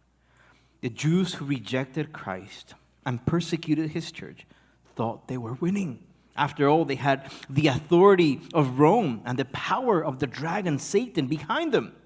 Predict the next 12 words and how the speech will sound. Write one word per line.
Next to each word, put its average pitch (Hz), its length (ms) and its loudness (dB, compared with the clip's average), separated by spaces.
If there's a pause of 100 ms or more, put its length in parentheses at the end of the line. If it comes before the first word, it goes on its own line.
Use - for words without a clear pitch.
(800)
And 95 240 -10 (340)
therefore, 104 400 -10
rightly, 110 420 -4
they 101 160 -4
are 92 120 -4
called 107 380 -8
the 95 100 -14
synagogue 131 680 -6
of - 120 -18
Satan. 92 400 -14 (1080)
Los 135 160 -4
judíos 139 580 -2